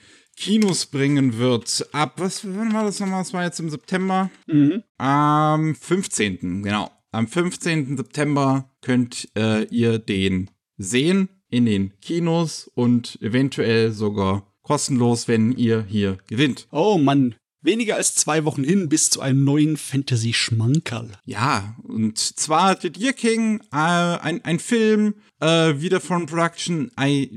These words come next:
Speaker 1: G, die auch von der gleichen Autorin, äh, vorher schon andere Werke animiert haben. Einmal Erin und dann gibt es noch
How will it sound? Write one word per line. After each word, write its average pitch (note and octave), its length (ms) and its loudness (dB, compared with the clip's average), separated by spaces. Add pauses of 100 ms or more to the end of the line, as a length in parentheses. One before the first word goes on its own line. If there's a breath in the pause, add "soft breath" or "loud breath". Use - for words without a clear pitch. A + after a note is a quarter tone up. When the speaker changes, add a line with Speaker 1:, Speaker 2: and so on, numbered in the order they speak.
Speaker 1:
G, D3+ 480 -4 (120)
die C#3 520 -6
auch C#3 480 -2 (100)
von C#3+ 300 -2
der C3+ 100 0
gleichen C#3 720 0
Autorin, D3 800 0 (420 soft breath)
äh, B2 340 2
vorher D#3 380 0
schon E3 500 0 (140)
andere F#3 400 2
Werke F#2+ 640 0
animiert G#2 520 0
haben. A#2+ 440 2
Einmal C3+ 680 2 (240 soft breath)
Erin C#3+ 600 2 (140)
und D3 420 -2
dann F3+ 480 0
gibt - 240 -8
es E3 180 -4
noch D#3+ 600 -4